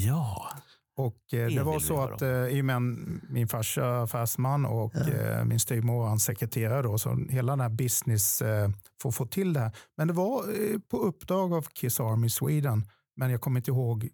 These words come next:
Speaker 2: vem det var som, eh, men jag var ju rätt ung då, vad kan det ha varit?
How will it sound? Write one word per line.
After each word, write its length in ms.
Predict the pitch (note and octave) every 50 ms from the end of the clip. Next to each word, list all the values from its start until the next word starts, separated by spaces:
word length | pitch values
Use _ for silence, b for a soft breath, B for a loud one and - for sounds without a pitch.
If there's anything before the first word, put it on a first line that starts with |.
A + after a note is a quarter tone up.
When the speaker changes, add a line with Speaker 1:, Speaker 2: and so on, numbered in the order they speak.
| - -
Speaker 2:
vem 320 | A#2+ A#2 G#2+ G#2 A2 A2+
det 100 | A2 A#2
var 200 | A2+ G#2+ G2+ G2+
som, 380 | G2+ - - G#2 G2+ G2+ G2 G2+
eh, 320 | G#2+ A2+ A2+ A2+ A#2 A2+ - - b b b b b b b b b b -
men 340 | C3 B2 B2 A#2+ A#2+ B2+ B2
jag 160 | B2+ C#3 E3
var 100 | F3+ E3
ju 180 | D3+ C3+ C3 A#2+
rätt 200 | B2 A2+ - -
ung 320 | - E3 G3 F#3 C#3 A#2+
då, 140 | A#2 - A2
vad 160 | A2+ A2+ A#2
kan 160 | - C#3 A#2+
det 60 | B2 A#2+
ha 60 | A#2
varit? 380 | A#2 D3+ D#3 - - - -